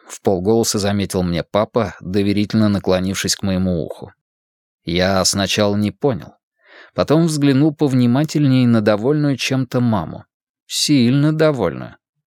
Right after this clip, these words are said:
А вот и правда, что это она порой так странно смотрит, то на мелкую, то на меня. Папа ухмыльнулся в кулак. «Не спи, боец, враг не дремлет».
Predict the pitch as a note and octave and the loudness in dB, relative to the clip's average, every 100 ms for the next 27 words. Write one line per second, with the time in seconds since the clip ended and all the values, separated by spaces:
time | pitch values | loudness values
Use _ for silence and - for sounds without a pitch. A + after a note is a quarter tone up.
0 | _ _ _ D#3 A3 - G3 - F#3+ F#2 | _ _ _ -4 -2 -2 -4 0 0 0
1 | E2 C#3 - - - - - - - G3 | -4 -12 -16 -20 -20 -20 -12 -12 -2 -2
2 | G3 G3 F#3+ F3+ F3+ F3 - D#3+ - - | 2 2 2 2 2 2 2 -2 -2 -2
3 | F3+ D#3+ C3 - D3+ B2+ D2 C#2 _ G#2+ | 0 2 2 0 0 -2 -6 -10 _ 0
4 | G2+ F2+ F2+ D3 F#3 - C2+ - C3 C#3 | 2 0 2 0 0 -6 -8 -4 0 2
5 | C#3 D#3 G#2+ - - _ _ _ _ _ | 2 2 0 -4 -16 _ _ _ _ _
6 | _ _ _ _ - C#2 - C3 - D#3 | _ _ _ _ -4 -2 0 0 2 2
7 | D#3 A2+ G#2 - - G#2+ F2+ D2+ - - | 2 2 0 -2 -4 -2 0 0 -4 -16
8 | _ - - - - _ - - C#2 B2+ | _ -20 -20 -20 -20 _ -12 -6 0 0
9 | - - G#2+ A2+ B2 A#2+ G2 D#2 - - | 0 0 0 4 4 4 2 -2 -4 -4
10 | - - C#2 B1+ D2 - A2 A2+ G2 D2 | -10 -14 -8 -6 -6 -2 0 2 0 -2
11 | D#2 G2 - - | -4 -6 -6 -14